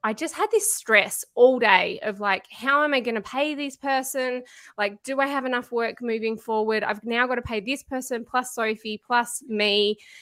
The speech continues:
And the stress was really intense. And I was finding that the amount of time I was needing to spend supporting them and, like, chatting to them and just keeping, like,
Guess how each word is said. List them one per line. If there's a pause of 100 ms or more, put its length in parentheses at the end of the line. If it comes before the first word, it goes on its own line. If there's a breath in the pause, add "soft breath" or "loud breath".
(220 loud breath)
And
the
stress
was (360)
really
intense.
And
I
was
finding
that (100)
the
amount
of
time
I
was
needing
to
spend (240 soft breath)
supporting
them (220)
and,
like,
chatting
to
them
and
just
keeping,
like,